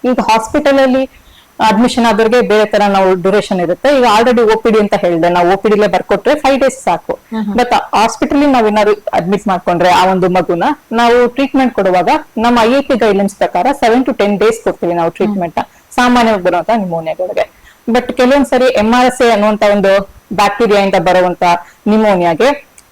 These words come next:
Speaker 1: up to two weeks ಟ್ರೀಟ್ಮೆಂಟ್ ಕೊಡ್ಬೇಕಾಗ್ಬೋದು, ಅಲ್ಲೇನು ಕಾಂಪ್ಲಿಕೇಶನ್ಸ್ ಇಲ್ಲ ಅಂದ್ರೆ. ಕೆಲವೊಂದ್ರಲ್ಲಿ ಕಾಂಪ್ಲಿಕೇಶನ್ಸ್ ಇರುತ್ತೆ, ಎಂ ಆರ್ ಎಸ್ ಎ ಇನ್ಫೆಕ್ಷನ್ಸ್ ನಲ್ಲಿ ಅಂತ ಕಡೆ ಒಂದೂವರೆ ತಿಂಗಳು, ಟೂ, ಆ, ಮಂತ್ಸ್, ಎರಡು ತಿಂಗಳವರೆಗೂ ಸಹ ನಾವು, ಆ,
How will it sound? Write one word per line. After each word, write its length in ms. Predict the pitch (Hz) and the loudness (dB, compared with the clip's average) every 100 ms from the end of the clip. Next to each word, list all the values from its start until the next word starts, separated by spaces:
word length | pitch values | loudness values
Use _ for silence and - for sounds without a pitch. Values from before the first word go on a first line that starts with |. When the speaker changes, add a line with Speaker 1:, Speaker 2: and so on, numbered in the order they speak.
| - | -4
Speaker 1:
up 220 | 233 - | -2 -4
to 100 | 254 | -2
two 180 | 254 254 | 0 2
weeks 240 | 247 240 | 0 -2
ಟ್ರೀಟ್ಮೆಂಟ್ 340 | - 190 190 180 | -4 -4 -4 -4
ಕೊಡ್ಬೇಕಾಗ್ಬೋದು, 680 | 170 170 165 156 156 151 | -2 0 -2 -2 -2 0
ಅಲ್ಲೇನು 340 | - 226 226 233 | 2 2 2 2
ಕಾಂಪ್ಲಿಕೇಶನ್ಸ್ 600 | 208 196 208 202 214 214 | 0 0 0 0 -2 0
ಇಲ್ಲ 220 | 190 185 | 0 2
ಅಂದ್ರೆ. 440 | 170 170 - - _ | 2 0 -2 -4 _
ಕೆಲವೊಂದ್ರಲ್ಲಿ 440 | 254 269 285 269 277 | 0 2 2 2 0
ಕಾಂಪ್ಲಿಕೇಶನ್ಸ್ 720 | 220 226 269 247 226 214 208 | 0 0 0 0 -2 -2 -4
ಇರುತ್ತೆ, 220 | 180 185 | -4 0
ಎಂ 140 | 180 190 | 0 0
ಆರ್ 160 | 190 | 0
ಎಸ್ 160 | 190 196 | 0 -2
ಎ 60 | |
ಇನ್ಫೆಕ್ಷನ್ಸ್ 560 | 170 170 185 196 190 190 | -2 -4 -6 -6 -4 -4
ನಲ್ಲಿ 220 | 180 254 | -2 -2
ಅಂತ 340 | 294 233 254 285 | -2 -2 0 0
ಕಡೆ 520 | 269 233 311 - - - | 0 0 -2 -4 -20 -4
ಒಂದೂವರೆ 360 | 214 233 254 254 | 0 2 0 0
ತಿಂಗಳು, 280 | 214 214 220 | -2 0 0
ಟೂ, 140 | 240 | 0
ಆ, 540 | 254 - 208 202 196 | 0 0 0 2 2
ಮಂತ್ಸ್, 300 | 185 190 180 - _ _ 226 | 0 -2 -4 -8 _ _ 0
ಎರಡು 180 | 226 233 | 0 2
ತಿಂಗಳವರೆಗೂ 500 | 240 233 214 214 208 | 2 2 2 0 -2
ಸಹ 260 | 208 196 | -2 -2
ನಾವು, 360 | 196 190 330 - _ | 0 2 0 -4 _
ಆ, 20 | - | -4